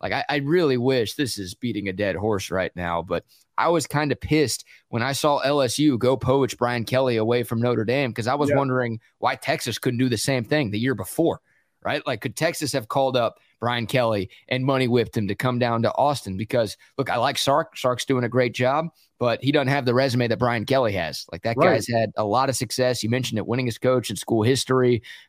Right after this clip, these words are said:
Speaker 1: uh, played in, for a national championship. I know they got embarrassed in that national title game, but, like, that guy's a hell of a coach. He is a
Speaker 2: Yes, he
Speaker 1: proven
Speaker 2: is.
Speaker 1: commodity as a coach in college football.
Speaker 2: And he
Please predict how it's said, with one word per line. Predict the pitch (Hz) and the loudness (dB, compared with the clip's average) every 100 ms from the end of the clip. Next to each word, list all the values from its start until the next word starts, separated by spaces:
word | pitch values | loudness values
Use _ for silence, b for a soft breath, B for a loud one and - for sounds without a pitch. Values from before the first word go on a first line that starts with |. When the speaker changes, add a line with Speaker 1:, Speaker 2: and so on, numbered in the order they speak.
| - | -8
Speaker 1:
uh, | 90 | -8
played | - 117 143 139 | -4 2 2 4
in, | 123 117 | 2 -2
for | - 143 135 | 0 2 2
a | |
national | 120 120 131 - 123 | 2 0 -2 -2 -2
championship. | 107 131 123 127 113 120 113 | -2 -2 0 0 -2 -2 -2
I | 104 | -2
know | 113 | -2
they | 113 | -2
got | 104 95 | -2 -6
embarrassed | 98 131 131 107 - B B B - | -2 0 2 0 -4 B B B -4
in | 113 | -2
that | 107 113 | -2 -2
national | 113 107 117 95 | -2 -2 -2 -2
title | 113 120 104 | 0 0 -2
game, | 92 98 98 98 | -2 -2 -2 -2
but, | 92 | -2
like, | 92 87 - b b - | -2 -4 -8 b b -2
that | 180 196 | -2 2
guy's | 165 139 | 0 2
a | |
hell | 143 143 | 2 0
of | |
a | 123 | 2
coach. | 135 98 - | 2 0 0
He | 156 | 0
is | 151 | 2
a | |
Speaker 2:
Yes, | 180 | -2
he | 143 | 2
Speaker 1:
proven | 160 147 | 4 6
Speaker 2:
is. | 147 | 4
Speaker 1:
commodity | 131 135 139 117 113 | 2 0 0 2 2
as | 117 | 0
a | 107 | 0
coach | 135 127 113 | 0 0 0
in | |
college | 104 110 107 | 0 0 0
football. | - 147 120 104 90 _ 151 | -2 -4 -2 -2 -4 _ 0
Speaker 2:
And | |
he | 180 | 2